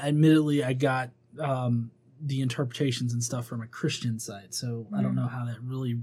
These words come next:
Speaker 1: translates to history, 'cause I seriously doubt their history. But, um, they take, they take the Cyrus as sort of like a, almost a prefigure, because, uh, Cyrus is going to be conquering and succeeding Babylon,
Speaker 2: Mm-hmm.
Speaker 1: right?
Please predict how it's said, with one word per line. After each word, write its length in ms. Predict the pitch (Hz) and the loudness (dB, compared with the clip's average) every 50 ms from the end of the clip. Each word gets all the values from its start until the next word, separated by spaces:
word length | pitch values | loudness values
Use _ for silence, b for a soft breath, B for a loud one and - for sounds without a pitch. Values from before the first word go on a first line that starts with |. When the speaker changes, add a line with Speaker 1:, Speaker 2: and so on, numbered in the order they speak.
| 120 - | -6 -10
Speaker 1:
translates 640 | - - 135 127 127 123 120 123 120 117 120 - | -10 -8 -6 -4 -4 -4 -2 -4 -4 -4 -4 -6
to 100 | - 120 | -6 -4
history, 480 | 123 131 127 120 - - 110 113 117 120 B B B B B B | -4 -4 -4 -6 -6 -8 -10 -10 -12 -12 B B B B B B
'cause 120 | B - 135 | B -4 -2
I 60 | 120 | 0
seriously 580 | - - - - 139 135 135 127 120 - 123 123 | 2 2 2 2 2 0 0 -2 -2 0 -2 -2
doubt 320 | 120 - 127 120 120 120 | 0 0 0 0 -2 -2
their 120 | 123 117 | -4 -6
history. 500 | 117 - 139 123 - - - 113 113 113 B B B B B B B _ _ _ _ _ _ - | -4 -2 -2 -2 -2 -4 -6 -8 -8 -8 B B B B B B B _ _ _ _ _ _ 10
But, 400 | 202 226 226 185 - - - B B B B B B B - - | 10 12 12 10 6 2 -8 B B B B B B B -2 2
um, 480 | 170 170 165 165 160 156 147 131 123 - _ _ _ _ _ _ _ _ _ - | 4 6 6 6 6 4 2 0 -2 -8 _ _ _ _ _ _ _ _ _ -14
they 520 | - 165 180 180 175 170 185 190 180 175 180 | -8 -6 -4 -4 -2 2 6 10 10 10 10
take, 380 | - - - 254 254 247 180 | 8 6 4 4 4 4 4
they 120 | 165 175 170 | 6 6 6
take 240 | 165 - 226 214 180 | 6 6 2 4 4
the 80 | 175 - | 2 4
Cyrus 500 | - - 156 151 156 151 147 135 - - | 4 2 4 4 2 2 2 0 2 2
as 300 | 151 143 143 143 123 - | 4 4 4 4 2 4
sort 200 | - 160 156 147 | 4 4 4 4
of 80 | 139 | 4
like 200 | 143 147 135 123 | 2 0 0 0
a, 360 | 143 135 131 127 127 123 123 127 120 - | 0 0 0 0 0 0 0 -2 -2 -4
almost 380 | - 147 151 151 147 131 123 - | -4 0 2 2 2 2 0 -4
a 40 | 123 | -8
prefigure, 720 | 117 - 143 143 143 - 175 165 160 165 170 165 160 160 B B B B B B - | -6 -4 -4 -4 -2 2 0 0 2 0 -4 -4 -4 -8 B B B B B B 2
because, 680 | 151 139 127 - 156 147 143 143 139 135 131 120 - b b b b b - | 2 2 4 6 6 6 6 6 4 2 2 0 -2 b b b b b -8
uh, 300 | - - 139 135 131 127 123 113 | -6 -4 -2 -2 -4 -6 -6 0
Cyrus 800 | - - - - - - 175 190 208 208 196 190 175 143 - 147 | 4 4 6 6 6 4 4 4 4 4 6 6 6 6 6 4
is 400 | 165 160 156 156 151 147 143 131 | 4 4 6 6 4 2 0 2
going 240 | - 160 160 156 | 2 2 4 4
to 60 | 151 143 | 4 6
be 120 | 143 139 | 4 4
conquering 800 | 127 - - 160 156 156 151 - 151 143 135 135 135 135 131 123 | 2 0 -2 -2 -2 -2 -2 0 0 0 0 0 0 -2 -4 -4
and 140 | 135 139 135 | -2 -2 -2
succeeding 560 | 123 - 123 123 - - 147 135 123 127 127 | -2 -2 0 0 2 2 2 2 2 0 -2
Babylon, 720 | 123 120 151 151 156 156 135 123 117 107 101 95 98 98 117 - | -2 -2 -2 0 0 0 -2 -2 -4 -4 -6 -10 -14 -10 -4 -2
Speaker 2:
Mm-hmm. 200 | 208 196 196 156 | -2 0 2 4
Speaker 1:
right? 280 | 135 135 143 143 143 | 4 4 4 2 0